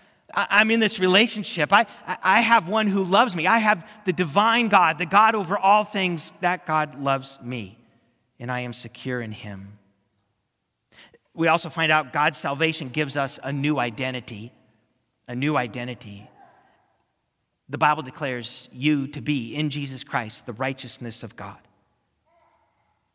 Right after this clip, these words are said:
For you to be his daughter, his son. That we're no longer slaves, but we are heirs to the kingdom of heaven. In other words, your identity is not determined by the number of times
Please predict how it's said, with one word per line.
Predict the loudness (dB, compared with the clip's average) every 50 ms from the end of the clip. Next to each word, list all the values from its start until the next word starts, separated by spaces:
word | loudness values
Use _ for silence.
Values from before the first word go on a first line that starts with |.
| _ _ _
For | -4 -2
you | 0 0 0 0
to | 0 0
be | 0 0 0 0
his | -2 -6 -8 -8 -8
daughter, | -2 0 2 2 2 0 -2 -8 -14 -16 -20 _ _ _ _ _ _ _ _ _ _ _ _ _ _
his | -14 -12 -12 -12
son. | -10 -6 -4 -4 -4 -4 -8 -12 -14 -18 -20 _ _ _ _ _ _ _ _ _ _ _ _ _ _ _ _ _ _ _ _ _ _ _ _ -6
That | -6 -6 -2
we're | -2 -2 0
no | 2 2 2 2
longer | 4 2 0 0 -2 -6
slaves, | -8 -8 -2 2 4 4 4 2 -2 -6
but | -8 -8 -8 -4 -2
we | 0 2 2
are | 2 2 0 -4 -2
heirs | 0 0 2 2 2 0 -2 -4 -8 -12 -6
to | -6 -4
the | -4 -6
kingdom | -8 -8 -8 -4 -2 0 0 2 2 0 0 -2
of | -2 -4
heaven. | -8 -6 -6 -6 -6 -8 -14 -16 -18 -20 _ _ _ _ _ _ _ _ _ _ _ _ _ _ _ _ _ _ _ _ _ _ _ _ _ _ _ _ _ _ _ _ _ _ _ _ _ _ _ _ _ _ _ _ _ _ _ _ _ _ _ -4
In | 0 0
other | 2 2 2
words, | 2 2 0 0 -2 -2
your | -2 0 2
identity | 2 0 0 0 0 0 0 0 0 0
is | -2 -2 0
not | -2 -2 -2 -4
determined | -8 -14 -14 -16 -10 -6 -2 0 0 0 0
by | 0 0 0
the | 0 0 -2
number | 0 0 0 0 0 0
of | -2 -4 -6 -12
times | -8 -6 -4 -2 -2 -2 -4 -6 -8 -10 -14